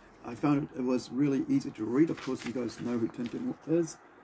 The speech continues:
Uh, and if you don't, it's worth checking out because, of course, Owen Peter Jackson made the live action, no, not, not live action, the C G I, um, animated series, uh, movie,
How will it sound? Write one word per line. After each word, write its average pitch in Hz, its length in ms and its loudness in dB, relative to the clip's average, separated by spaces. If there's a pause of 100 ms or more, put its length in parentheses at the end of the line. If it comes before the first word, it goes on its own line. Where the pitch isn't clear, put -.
(380)
Uh, 113 640 -2
and 123 120 -2
if - 60 -10
you 120 160 -4
don't, 165 320 4 (560)
it's - 140 -12
worth 120 240 -4
checking 127 340 2
out 160 180 2
because, - 240 -6
of - 120 -10
course, 120 160 -2 (160)
Owen 117 200 -2
Peter 113 220 -2
Jackson 117 420 -6
made 113 160 -2
the 107 60 -4
live 110 240 -2
action, 117 340 -6 (320)
no, 202 120 -8
not, 180 240 -8
not 190 180 -8
live 123 140 -4 (100)
action, - 300 -8
the 120 80 -8
C 151 180 6
G 135 220 -2
I, 117 240 -6 (520)
um, 107 680 -2 (1800)
animated 127 480 0
series, 117 480 -2
uh, 117 140 -4
movie, 117 400 0